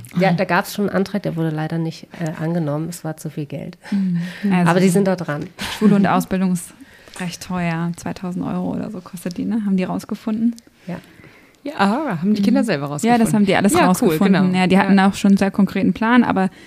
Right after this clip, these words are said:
Speaker 2: die Gesamtgemeinschaft hat es nicht getragen.
Speaker 3: Mhm.
Speaker 2: Ja.
Speaker 1: Bisher.
Speaker 2: Ja, also es kann noch kommen. Ja.
Speaker 3: Ja, aber das ist ein tolles Beispiel dafür, ne?
Speaker 2: Ja.
Speaker 3: Für die, sie kam
Speaker 2: Und
Speaker 3: selber
Speaker 2: das
Speaker 3: mit
Speaker 2: wird
Speaker 3: der Idee.
Speaker 2: hart diskutiert, wie ihr euch vorstellen könnt. Also
Speaker 3: Mhm.
Speaker 1: Wofür das Geld ausgegeben wird?
Speaker 2: Ja, also, oder auch die Diskussion, ne?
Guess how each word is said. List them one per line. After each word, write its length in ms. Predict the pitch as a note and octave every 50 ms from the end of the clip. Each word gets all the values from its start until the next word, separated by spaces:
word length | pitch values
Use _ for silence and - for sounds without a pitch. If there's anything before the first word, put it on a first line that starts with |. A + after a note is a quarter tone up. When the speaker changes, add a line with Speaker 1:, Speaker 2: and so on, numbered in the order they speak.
| - - - - -
Speaker 2:
die 80 | - F#3+
Gesamtgemeinschaft 1160 | F3 F#3+ F3 - F#3+ F#3+ G3+ A3 A#3 A3 A3+ - - - G3 F#3+ F#3+ F#3 F#3 F3+ F#3 F3 E3+ -
hat 160 | F3+ F3 -
es 140 | E3+ - -
nicht 200 | F3 E3+ - -
getragen. 1000 | - F3 - - - F3 F3 F3 F3 F#3+ F3+ F#3 - F#3 F#3+ F#3+ G#3 G3 G3 G3 - -
Speaker 3:
Mhm. 80 | - A3
Speaker 2:
Ja. 40 | G3+
Speaker 1:
Bisher. 280 | C#4 C4+ F3 - F3 - F3 - _ _ _ _ -
Speaker 2:
Ja, 240 | - G#3 G3 E3+ -
also 200 | - - E3+ E3+
es 80 | - F3+
kann 160 | - G3+ F#3+
noch 140 | F#3 F#3+ F#3 -
kommen. 460 | - G#3+ G3+ F#3 F3 E3 D#3+ F3 F3 - _ _ _ _ -
Ja. 60 | - - - _ _ _ _ _ -
Speaker 3:
Ja, 100 | D#4+ D4+
aber 80 | A3 F3+
das 120 | F3 E3+
ist 40 | -
ein 60 | G3+
tolles 260 | F3 - A#3 A3+ A3+ -
Beispiel 280 | - B3 A3+ - - C#3+
dafür, 360 | D3 C#3+ - - D#3 D3+ D3+ D#3 D3+ - -
ne? 80 | C#4
Speaker 2:
Ja. 120 | - G3 F3
Speaker 3:
Für 180 | - - G3
die, 320 | F3 E3+ F3 F3 F3 F3 F#3+ -
sie 120 | - F#3
kam 200 | F3 G#3 G3 F#3
Speaker 2:
Und 40 | F#3
Speaker 3:
selber 100 | G#3 G3+
Speaker 2:
das 80 | G3+ F#3
Speaker 3:
mit 60 | F#3
Speaker 2:
wird 120 | A3 G3+ E3+
Speaker 3:
der 60 | E3+
Idee. 140 | F3 G3 G#3+
Speaker 2:
hart 400 | G#3 G#3 G#3 G3+ F#3+ A3+ G#3 -
diskutiert, 640 | F#3+ F3 - - F#3+ F3 - - F3 E3+ E3 E3 - -
wie 120 | F3+ F3
ihr 100 | E3+ -
euch 160 | - E3+ -
vorstellen 420 | - - E3+ - - - E3 D#3+ E3
könnt. 300 | - - F3 E3+ - -
Also 300 | E3 G3 D#3 F3+ E3+ D#3+ - -
Speaker 3:
Mhm. 220 | E3+ E3 D#3+ D#3
Speaker 1:
Wofür 200 | D3+ D#3 E3 F#3
das 160 | D#3 D#3 D#3
Geld 200 | - F3 E3 -
ausgegeben 380 | - F3+ - - F3 F3 F3 F3
wird? 200 | G3 G#3+ - -
Speaker 2:
Ja, 240 | G#3 G#3+ G3+ E3 G2
also, 240 | C#3+ D3+ E3 D#3 -
oder 280 | - E3+ E3+ C#3 - -
auch 180 | D#3 F3 E3
die 120 | - - F3
Diskussion, 600 | E3+ E3+ E3+ - F3+ E3+ - F3+ F3 F3+ F3+ F3+
ne? 200 | G3 A3 B3 A#3